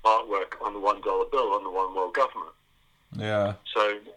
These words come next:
Speaker 1: "In God We Trust," which God? And, and if you go to different countries, they've got many gods.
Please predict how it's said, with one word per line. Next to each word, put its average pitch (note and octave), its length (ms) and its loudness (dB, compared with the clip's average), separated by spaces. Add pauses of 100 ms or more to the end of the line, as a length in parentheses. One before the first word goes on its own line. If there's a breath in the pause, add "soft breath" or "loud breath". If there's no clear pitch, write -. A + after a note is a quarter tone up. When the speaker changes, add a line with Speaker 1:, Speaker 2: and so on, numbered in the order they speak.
(120)
Speaker 1:
"In A2+ 220 0
God - 240 4
We A2+ 100 -2
Trust," A2 300 2 (180)
which - 340 0
God? F2 280 0 (880)
And, G2+ 320 -4 (260)
and A2 360 2 (760)
if - 160 -6
you G#2+ 60 -2
go A2 180 4
to G#2 140 -10
different G2 280 -6
countries, B2 360 -2
they've G#2+ 100 -2
got G#2+ 160 0
many C#3 280 2
gods. - 340 -4